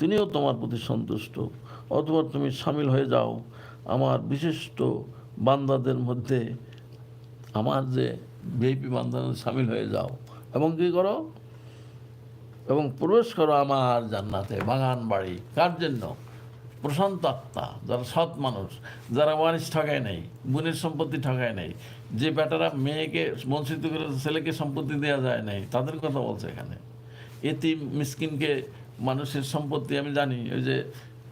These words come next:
দুই শতক কিনছে, মানে বিশ শতক লেগে গেছে।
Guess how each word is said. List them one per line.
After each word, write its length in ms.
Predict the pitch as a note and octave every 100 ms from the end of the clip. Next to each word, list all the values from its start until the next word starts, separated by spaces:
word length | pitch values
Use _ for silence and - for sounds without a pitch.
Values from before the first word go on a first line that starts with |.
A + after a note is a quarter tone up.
| G2+ A#2+ - - -
দুই 260 | A#2+ C#3+
শতক 300 | C3+ E3+ E3+ E3
কিনছে, 280 | F3+ G3+ F#3
মানে 140 | D#3+ C#3+
বিশ 220 | C#3 C3+
শতক 300 | D3 B2+ A2+
লেগে 200 | A2 G#2+
গেছে। 240 | G2+ -